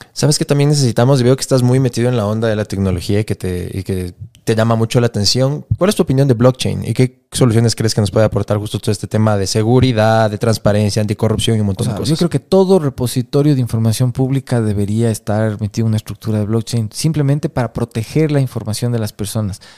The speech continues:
Speaker 2: Más cuando la inteligencia artificial empieza a cobrar un rol de decisión potencialmente también en el mediano plazo.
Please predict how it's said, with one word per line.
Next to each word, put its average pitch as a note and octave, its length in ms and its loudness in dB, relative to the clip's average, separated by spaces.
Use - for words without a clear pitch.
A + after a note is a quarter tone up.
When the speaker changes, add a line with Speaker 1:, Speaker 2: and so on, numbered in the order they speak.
Speaker 2:
Más F3+ 220 0
cuando C#3+ 220 2
la A#2+ 60 0
inteligencia A#2+ 540 -2
artificial B2+ 720 -4
empieza A2+ 320 -2
a A#2+ 40 0
cobrar A2 340 -2
un A#2 200 0
rol A#2+ 220 2
de B2 100 0
decisión A2 560 -4
potencialmente A#2+ 840 -4
también G#2+ 360 -2
en G#2+ 80 -2
el G#2 60 -2
mediano F#2 340 -8
plazo. A#2 320 -6